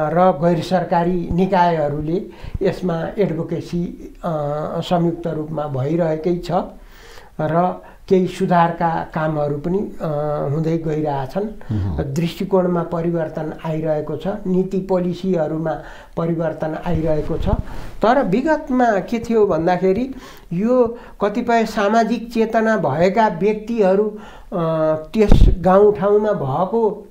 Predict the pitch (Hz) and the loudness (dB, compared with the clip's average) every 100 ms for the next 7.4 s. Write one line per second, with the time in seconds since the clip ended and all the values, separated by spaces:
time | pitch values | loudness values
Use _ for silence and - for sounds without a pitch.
0 | 233 190 - 220 247 185 185 220 190 - | -8 -6 -6 -6 -4 0 2 2 0 -4
1 | - - - - 160 165 185 175 175 170 | -16 -20 -20 -8 -4 2 4 4 2 2
2 | 156 165 170 - 175 180 170 165 175 165 | 0 0 -2 -4 -6 -2 -2 -2 -4 -2
3 | 170 175 180 196 190 131 143 180 175 202 | 0 -2 -2 -2 -2 -4 -2 0 0 0
4 | 254 196 - - 185 190 202 202 214 175 | 0 -2 -6 -4 2 4 4 2 2 4
5 | 220 214 208 190 151 160 175 214 262 160 | 4 4 2 2 2 0 0 -2 -2 0
6 | 220 226 226 226 214 214 214 202 214 208 | 4 4 4 0 -2 -2 0 0 0 0
7 | 208 190 190 | 2 2 0